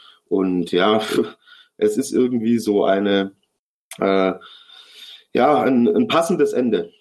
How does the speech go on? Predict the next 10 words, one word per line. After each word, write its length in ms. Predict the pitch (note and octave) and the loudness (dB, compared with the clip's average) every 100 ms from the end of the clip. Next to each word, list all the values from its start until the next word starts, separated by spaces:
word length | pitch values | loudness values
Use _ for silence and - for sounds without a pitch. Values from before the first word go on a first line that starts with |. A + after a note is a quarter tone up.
| _ _ | _ _
zu 100 | - | -6
dieser 300 | G#2+ G#2+ G#2+ | -2 0 0
Saison, 400 | G#2 F#2+ G#2 G#2 | -2 0 0 0
dass, 500 | G2+ F#2 - - - F#2+ | -2 -4 -8 -14 -8 -2
äh, 360 | F#2+ F#2 F#2 F2+ | 0 0 0 -2
man 300 | G2 G2+ G2+ | -2 -2 -2
wirklich 340 | A2 A#2+ - | -2 -2 -2
ratlos 440 | F#2+ A2 A2 G#2 - | 0 0 2 0 -2
ist 240 | G2+ - | -10 -10
und 360 | F#2+ F#2 F#2 | -8 -8 -8